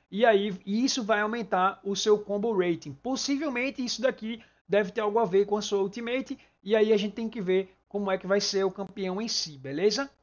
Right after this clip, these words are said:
Aqui agora pra segunda parte, os campeões de adeptos permanecem todos da mesma maneira. Os assassinos, com exceção da Diana, que teve a mudança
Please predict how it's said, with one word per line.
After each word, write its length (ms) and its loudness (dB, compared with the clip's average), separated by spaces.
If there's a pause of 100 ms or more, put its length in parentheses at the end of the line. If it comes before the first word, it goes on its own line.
(540)
Aqui 360 2
agora 200 4
pra 160 0
segunda 400 0
parte, 480 -2 (440)
os 240 0
campeões 360 -2
de 120 2
adeptos 560 2
permanecem 520 -2
todos 280 0
da 60 -4
mesma 220 -2
maneira. 480 -2 (480)
Os 280 -2
assassinos, 640 0
com 200 -4
exceção 380 -2
da 140 4
Diana, 340 0
que 140 -6
teve 240 4
a 40 0
mudança 640 -2